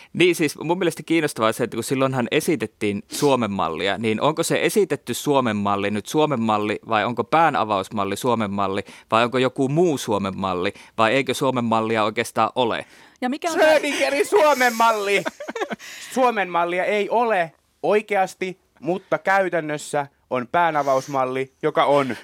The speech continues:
Speaker 3: Suomen malli.
Speaker 2: Sitten mä ihmetyt tässä hänen kommentissa se, että
Speaker 3: Aa.
Speaker 2: Minna on saanut tämän perintönä ja nyt hän jatkaa Minnan perintöä. Siis mistä tämä perintö on tullut? Mist-
Speaker 1: Niin, koska meillä on kuitenkin ollut tupoaika,
Speaker 2: Mm.
Speaker 1: jolloin ei ole ollut
Speaker 3: Ei,
Speaker 1: päänavausmallia,
Speaker 3: kyllä,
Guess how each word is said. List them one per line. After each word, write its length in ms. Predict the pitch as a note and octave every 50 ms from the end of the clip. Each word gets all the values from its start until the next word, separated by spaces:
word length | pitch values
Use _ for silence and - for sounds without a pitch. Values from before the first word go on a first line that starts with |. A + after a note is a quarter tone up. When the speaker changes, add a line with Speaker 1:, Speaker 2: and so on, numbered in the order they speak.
| - _
Speaker 3:
Suomen 440 | - - C#3 B2 A2 G#2 G2+ F#2+ F#2+
malli. 260 | F#2+ F2+ F2 F#2 F2+
Speaker 2:
Sitten 280 | - - - - - - -
mä 80 | D#4
ihmetyt 300 | E4 F4+ F#4 F4 D4+ -
tässä 260 | - C#4+ C#4+ - D4+
hänen 180 | C#4+ C#4 C#4+ C#4
kommentissa 500 | - D#4 D4+ D4 C4 A3+ A#3+ - B3 A#3
se, 160 | A#3 B3 A#3
että 200 | B2 A#2+ A#2+ A#2+ B2
Speaker 3:
Aa. 60 | -
Speaker 2:
Minna 380 | C4 D#4+ E4+ D#4+ C#4+ B3+ A#3
on 100 | A#3 A3+
saanut 340 | - C4 B3+ B3+ A#3+ A3+ -
tämän 260 | - A3 A3 G#3+ G#3+
perintönä 580 | - C4+ C#4 - C#4 B3+ A#3 - G#3+ G#3 G3+ G3+
ja 80 | G3 G3+
nyt 120 | A3 A3
hän 140 | - C#4 C4
jatkaa 360 | B3+ A#3+ A#3+ - - A3+ G#3
Minnan 360 | G#3+ A#3 C4 C4 A#3+ G#3 F#3+ F#3
perintöä. 420 | G#3 G#3 G3 G3 F#3+ G#3 G3+ G#3 - - - -
Siis 220 | - C4+ B3+ - _ - _ -
mistä 220 | E4 G4+ - - -
tämä 180 | G4+ F#4 F4
perintö 400 | F4 E4 E4 F4 E4+ D4 B3+ G#3+
on 140 | F#3+ G#3 G#3+
tullut? 320 | - B3 A#3+ A3 G3+ F#3+ G#3
Mist- 400 | C4+ E4 - _ - - - - - - - -
Speaker 1:
Niin, 180 | - F3 F#3 F#3
koska 260 | E3 D3 - - D3
meillä 260 | C#3+ D3+ D3+ D#3 D#3
on 60 | D#3
kuitenkin 440 | - F3 E3+ D3+ D#3 B2+ - C3+ B2
ollut 240 | C3 B2+ B2+ - -
tupoaika, 720 | E3 D#3+ - - A#2+ F2+ B1 D#2+ F2 E2 D2+ - - - - - _ _ -
Speaker 2:
Mm. 300 | - A#3 G3+ F3+ F3 F3+ - -
Speaker 1:
jolloin 340 | - A#2+ A#2 A#2+ A#2 A#2 B2
ei 240 | - C#3+ C#3 C3 B2+
ole 200 | C3 C3+ B2+ -
ollut 320 | - A#2 C3 B2 A2+ G#2+ -
Speaker 3:
Ei, 40 | - -
Speaker 1:
päänavausmallia, 1040 | C3+ B2 A2 G2+ G2 C#2 E2 E2+ D#2 B1+ - - A#2 A#2 - - - - -
Speaker 3:
kyllä, 40 | A#1+